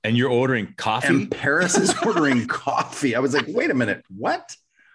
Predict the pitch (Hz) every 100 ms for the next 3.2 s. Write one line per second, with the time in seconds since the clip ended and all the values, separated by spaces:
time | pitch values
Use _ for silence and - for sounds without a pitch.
0 | _ _ 113 143 220 - 139 147 156 123
1 | 120 185 277 302 - - 311 302 - 302
2 | 302 302 117 - 151 143 220 - 139 139
3 | 120